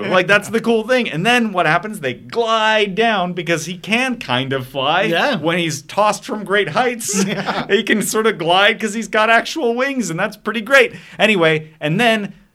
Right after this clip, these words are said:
Speaker 1: finally, they don't, he's like, "You're gonna miss the truck." And he's like, We're not aiming for the truck because we're winning totally.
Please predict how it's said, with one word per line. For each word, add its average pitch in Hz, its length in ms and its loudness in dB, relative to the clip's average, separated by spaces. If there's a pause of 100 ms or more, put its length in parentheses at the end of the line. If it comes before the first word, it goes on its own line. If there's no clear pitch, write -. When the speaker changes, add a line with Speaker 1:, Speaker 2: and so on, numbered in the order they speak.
(300)
Speaker 1:
finally, 135 800 2 (580)
they 156 200 0
don't, 185 580 -2
he's 160 260 -6
like, 175 320 2
"You're 185 160 -2
gonna 240 160 2
miss 240 220 2
the 240 100 -6
truck." 254 480 0
And 135 100 -6
he's 151 140 -2
like, 160 280 0
We're 175 200 4
not 185 200 0
aiming 151 320 -2
for 117 120 -6
the 101 100 -6
truck 98 400 -8 (380)
because 151 320 -2
we're 147 220 -2
winning 208 680 -2 (180)
totally. 135 720 4